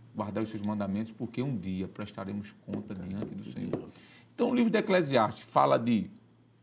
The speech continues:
tudo é saber, tudo é vaidade, e o que eu tenho que ter ideia é que vou prestar um dia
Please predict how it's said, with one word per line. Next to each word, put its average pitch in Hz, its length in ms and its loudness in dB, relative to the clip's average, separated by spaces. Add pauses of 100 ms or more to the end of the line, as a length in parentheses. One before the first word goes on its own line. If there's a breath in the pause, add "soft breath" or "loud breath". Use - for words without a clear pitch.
(100)
tudo 180 220 0
é - 20 2
saber, 131 340 -2 (120)
tudo 165 280 2
é - 20 4
vaidade, 131 560 2 (360 soft breath)
e 135 80 -2
o - 40 -2
que - 80 -4
eu 123 60 -2
tenho 131 160 -4
que - 100 -10
ter 127 280 -2
ideia 117 260 2
é 117 40 -2
que 117 140 -6
vou 110 140 -4
prestar 110 320 -6
um 107 80 -4
dia 110 300 -4